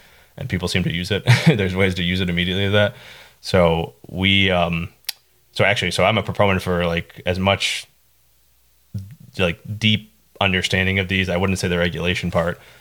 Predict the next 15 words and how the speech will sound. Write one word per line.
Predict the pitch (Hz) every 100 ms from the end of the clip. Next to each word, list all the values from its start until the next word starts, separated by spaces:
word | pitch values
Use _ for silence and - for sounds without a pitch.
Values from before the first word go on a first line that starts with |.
| -
but | 92
I'm | 92
definitely | 92 92 92
in | 90
favor | - 87 87 85
of | 82
trying | 90 90
to |
understand | 85 82 - 87 85
it, | 85 - _ _ _ _ _ _ -
trying | 104
to | 87
promote, | - 90 90 92
like, | 87 85 -
um, | 85 85 80 82